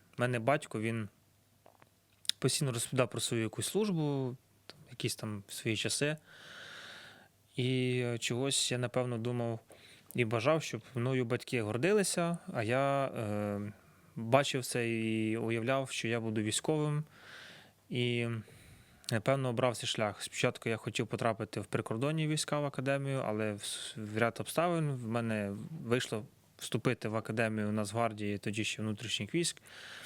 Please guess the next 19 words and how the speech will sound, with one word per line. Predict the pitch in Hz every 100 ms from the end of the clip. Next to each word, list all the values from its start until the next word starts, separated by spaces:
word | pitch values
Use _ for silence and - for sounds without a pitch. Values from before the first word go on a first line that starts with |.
| - - - - - -
Харківську | - 123 123 - 117 - 120
академію. | 117 117 117 117 113 113 113 _ _ _ - - - - - 170 139 135
І | 123 123 123 123 113 _ - - - - - - - - - _ -
вступивши, | 143 - 123 175 196 - 170
я | 151 156 151 127
провчився | 135 120 151 147 - 120
там | 120 113 107 110 -
п'ять | 120 107
років, | 151 160 156 139
закінчив | 117 107 123 113 - 110 104 - - -
з |
золотою | 107 113 113 - 113 110
медаллю | 113 123 147 143 143 139 143 - 240
і, | 110 110 110 107 107 104 - -
ну, | 139 120
випустився | 151 160 - 131 -
лейтенантом. | 110 110 120 127 147 139 135 135 135 - - _ _ -
Одразу | 117 110 127 120 120
потрапив, | - - 117 - 107 104 -